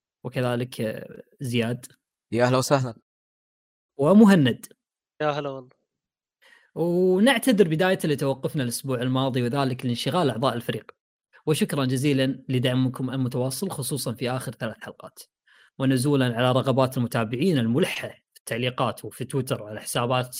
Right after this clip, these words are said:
Speaker 1: إيفوي وحساب إيفوي كاست أو حساباتنا الشخصية. راح يكون معانا اليوم عضو فريق إيفوي كاست حذيفة عبد الملك.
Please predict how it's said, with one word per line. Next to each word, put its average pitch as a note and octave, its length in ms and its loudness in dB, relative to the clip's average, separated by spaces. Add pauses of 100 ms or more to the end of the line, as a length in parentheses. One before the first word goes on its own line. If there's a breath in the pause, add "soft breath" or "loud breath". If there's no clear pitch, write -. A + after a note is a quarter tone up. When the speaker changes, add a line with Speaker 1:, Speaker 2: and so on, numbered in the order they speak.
(120)
Speaker 1:
إيفوي B2 640 0
وحساب A#2+ 400 -6
إيفوي B2 280 -2
كاست B2+ 400 -4
أو A#2+ 160 -4
حساباتنا C3 420 -4
الشخصية. D3 600 -4 (600 soft breath)
راح C3+ 120 0
يكون G3 280 4
معانا F#3 380 4
اليوم E3+ 460 2
عضو G#3+ 400 0 (140)
فريق G#3+ 380 0 (720)
إيفوي G3+ 360 4
كاست B2+ 640 -6 (440)
حذيفة D3 420 0
عبد F3 160 -2
الملك. B2+ 320 -6